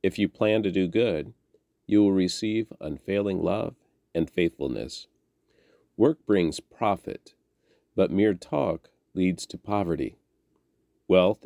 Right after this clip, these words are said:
is a crown for the wise. The effort of fools yields only foolishness. Psalm one oh four, verses twenty-four through thirty-five.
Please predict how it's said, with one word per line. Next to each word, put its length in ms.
is 160
a 60
crown 460
for 100
the 120
wise. 520
The 220
effort 340
of 140
fools 460
yields 460
only 240
foolishness. 800
Psalm 440
one 160
oh 100
four, 640
verses 480
twenty-four 640
through 220
thirty-five. 640